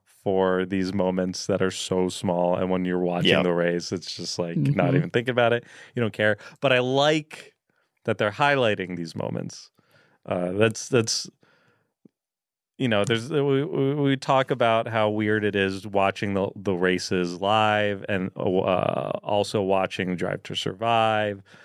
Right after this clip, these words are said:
Speaker 1: And it's, I know Jake has talked about, uh, he's gone back and forth on, like, Drive, Drive to Survive made him like F one more, and then watching F one made him like Drive to Survive less.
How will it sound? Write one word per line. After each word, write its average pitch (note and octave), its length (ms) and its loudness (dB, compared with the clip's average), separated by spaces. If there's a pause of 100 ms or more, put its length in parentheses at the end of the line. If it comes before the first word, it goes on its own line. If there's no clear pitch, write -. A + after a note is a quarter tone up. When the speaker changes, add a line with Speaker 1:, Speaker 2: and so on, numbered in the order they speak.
(720)
Speaker 1:
And G#2 120 0
it's, - 300 -4 (1120)
I A2+ 80 0
know A2+ 120 2
Jake G#2 380 -2
has G#2+ 120 -2
talked G#2 260 0
about, G2 400 0 (300)
uh, - 380 -2
he's G#2 320 -4
gone G2+ 220 0
back G2 240 0
and G2 120 -4
forth F#2+ 300 -2
on, F2+ 160 0
like, F2 460 -4 (920)
Drive, G2 260 0 (220)
Drive G#2+ 240 4
to G#2+ 100 -8
Survive G#2 360 2
made G2 160 0
him F#2+ 100 -6
like B2 480 0
F B2+ 240 0
one A#2 180 0
more, C#3 400 2
and A2+ 120 -2
then G#2 160 0
watching G#2 400 0
F G2 180 -2
one A#2 160 2
made G#2 180 2
him G2 140 -2
like F#2+ 280 0
Drive G2 240 2
to G2+ 120 -4
Survive F2 400 -2
less. C3+ 440 0